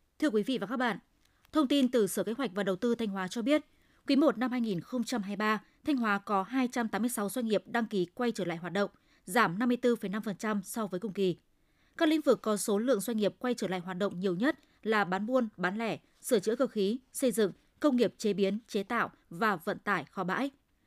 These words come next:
Trong khi đó, số doanh nghiệp tạm ngừng hoạt động trên năm trăm doanh nghiệp, tăng mười hai phần trăm so với cùng kỳ. Đây đều là những doanh nghiệp có quy mô vốn nhỏ, nguyên nhân chủ yếu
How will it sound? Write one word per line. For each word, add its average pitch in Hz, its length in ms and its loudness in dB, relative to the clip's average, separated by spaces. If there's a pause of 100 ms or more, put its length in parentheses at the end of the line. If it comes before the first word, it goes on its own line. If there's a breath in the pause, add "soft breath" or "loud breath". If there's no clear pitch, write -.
(280)
Trong 240 180 2
khi 214 140 -2
đó, 202 260 0 (160 loud breath)
số 240 160 2
doanh 277 160 2
nghiệp 226 220 2
tạm 202 160 -2
ngừng 202 100 -2
hoạt 175 140 -6
động 190 200 0
trên 240 300 0
năm 233 140 -2
trăm 226 160 -6
doanh 220 160 -4
nghiệp, 196 180 2 (240 soft breath)
tăng 302 140 2
mười 226 100 2
hai 214 180 -4
phần 196 180 -4
trăm 202 280 -4
so 214 240 -4
với 175 140 -2
cùng 196 120 -6
kỳ. 185 240 0 (640)
Đây 302 220 4
đều 220 160 4
là 190 80 2
những 175 160 -4
doanh 233 180 -2
nghiệp 196 220 2
có 180 180 -2
quy 254 180 -6
mô 226 200 2
vốn 190 180 -4
nhỏ, 208 260 -2 (320 soft breath)
nguyên 254 120 6
nhân 240 120 4
chủ 214 120 -2
yếu 190 320 0